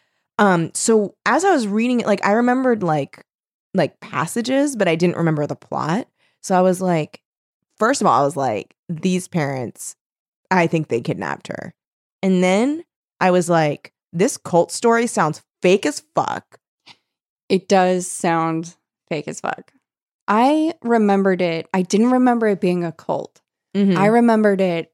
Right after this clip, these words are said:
Speaker 2: as being that she was a drug addict
Speaker 1: Mm.
Speaker 2: and that she was just, like, uh, a vagrant.
Speaker 1: Yeah.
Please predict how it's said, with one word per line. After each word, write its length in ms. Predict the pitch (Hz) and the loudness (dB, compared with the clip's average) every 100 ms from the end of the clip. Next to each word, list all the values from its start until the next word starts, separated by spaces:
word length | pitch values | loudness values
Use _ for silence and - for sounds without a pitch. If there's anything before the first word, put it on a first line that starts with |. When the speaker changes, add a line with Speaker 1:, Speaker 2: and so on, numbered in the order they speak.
| - | -4
Speaker 2:
as 220 | 180 170 | -4 -4
being 560 | 170 185 175 170 170 165 | -4 -2 -2 -4 -6 -8
that 200 | 180 170 | -6 -8
she 200 | - - | -4 0
was 440 | 180 160 160 - - _ _ - | 0 0 -4 -8 -12 _ _ -8
a 400 | 170 - - 185 _ _ _ _ - | -6 -4 -8 -10 _ _ _ _ 0
drug 220 | 180 175 | 0 0
addict 460 | - - - _ _ _ 185 | -4 -6 -10 _ _ _ 0
Speaker 1:
Mm. 380 | 196 180 147 147 _ _ - | 2 2 0 -8 _ _ -6
Speaker 2:
and 180 | 180 170 | -2 0
that 180 | 156 175 | -2 -6
she 120 | - | -6
was 120 | 165 | -6
just, 180 | 170 - | -6 -8
like, 180 | 139 127 _ _ _ _ _ | -8 -10 _ _ _ _ _
uh, 320 | - 139 123 165 - _ _ _ _ | -12 -10 -10 -12 -16 _ _ _ _
a 80 | - | -14
vagrant. 580 | 147 147 143 139 151 - _ - | -6 -6 -4 -6 -8 -10 _ -4
Speaker 1:
Yeah. 400 | 202 196 156 131 | 2 2 2 -4